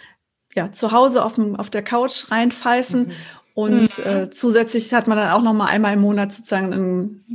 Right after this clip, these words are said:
Speaker 1: ein Training mit mir
Speaker 2: Cool.
Speaker 1: nach dem Kauf. Also, genau.
Speaker 2: Dann direkt quasi noch mal angewendet. Das ist, glaub ich, echt wirklich super. Also wenn ihr sagt, ihr wollt in den sozialen Medien deutlich fitter werden,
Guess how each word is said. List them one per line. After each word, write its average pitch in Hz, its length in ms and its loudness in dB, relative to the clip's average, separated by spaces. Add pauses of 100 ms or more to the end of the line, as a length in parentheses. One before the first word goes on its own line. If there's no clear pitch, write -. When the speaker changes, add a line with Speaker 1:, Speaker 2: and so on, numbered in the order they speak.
(120)
Speaker 1:
ein 185 100 -4
Training 196 440 0
mit 190 220 0
mir 185 260 0 (680)
Speaker 2:
Cool. 202 200 4
Speaker 1:
nach 180 160 -2
dem 185 160 -4
Kauf. 170 420 -8 (180)
Also, 170 280 -6 (600)
genau. 180 260 -4 (400)
Speaker 2:
Dann 208 160 2
direkt 208 300 2
quasi 196 240 0
noch 196 120 -2
mal 190 100 2
angewendet. 180 500 -2
Das 220 160 -2
ist, - 140 -10
glaub 262 160 2
ich, 226 120 -10
echt 240 240 -6
wirklich 220 260 -4
super. 220 240 -4
Also 190 200 -2
wenn 226 220 2
ihr 214 160 -2
sagt, 220 400 2
ihr 208 140 -2
wollt 220 180 -4
in 220 100 2
den 214 100 4
sozialen 214 420 -2
Medien 220 640 0
deutlich 220 400 -2
fitter 285 300 -6
werden, 262 320 0